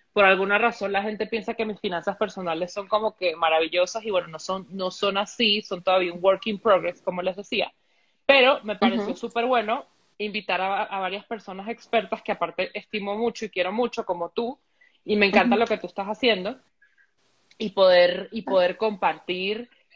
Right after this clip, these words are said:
Speaker 1: y enseñar a otras personas sobre eso, porque en verdad es algo súper importante. O sea, aparte de, como tú decías, del holístico, está nuestra
Speaker 2: Ujú.
Speaker 1: salud, y dentro de nuestra salud está nuestra salud financiera.
Speaker 2: Totalmente.
Speaker 1: En-,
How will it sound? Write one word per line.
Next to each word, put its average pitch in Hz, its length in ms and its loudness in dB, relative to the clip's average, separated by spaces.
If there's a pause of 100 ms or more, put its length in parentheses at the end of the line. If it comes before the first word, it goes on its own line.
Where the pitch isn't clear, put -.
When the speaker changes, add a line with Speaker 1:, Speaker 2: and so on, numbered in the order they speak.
(120)
Speaker 1:
y 214 120 0
enseñar 180 400 -2
a 185 40 4
otras 196 240 -2
personas 180 500 -4
sobre 180 260 2
eso, 175 180 -6
porque 180 380 -4
en 160 100 -6
verdad 165 340 2
es 175 80 -2
algo 190 360 -4
súper 196 340 -10
importante. 180 500 -2
O 175 40 -4
sea, 180 140 -4
aparte 196 320 0
de, 247 180 2
como 208 240 -10
tú 190 120 -14
decías, 190 340 -10
del 170 140 -10
holístico, 214 600 -10 (320)
está 196 300 -2
nuestra 220 300 0
Speaker 2:
Ujú. 220 80 2
Speaker 1:
salud, 220 520 -2
y 208 120 2
dentro 180 240 0
de 175 40 -8
nuestra 175 260 -12
salud 175 300 -6
está 175 220 -10
nuestra 196 280 -10
salud 175 360 -6
financiera. 180 640 -8 (560)
Speaker 2:
Totalmente. 196 560 -4
Speaker 1:
En-, 185 220 -4